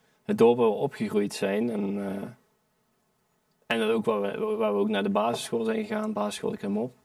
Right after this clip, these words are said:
Dus wij hebben eigenlijk, eh, Nederweert echt heel erg diep in ons hart zitten. En, eh,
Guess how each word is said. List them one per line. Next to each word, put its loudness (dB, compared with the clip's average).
Dus -4
wij 4
hebben 2
eigenlijk, 2
eh, 0
Nederweert 4
echt 2
heel 4
erg -4
diep 2
in 2
ons -2
hart -2
zitten. -4
En, -6
eh, -10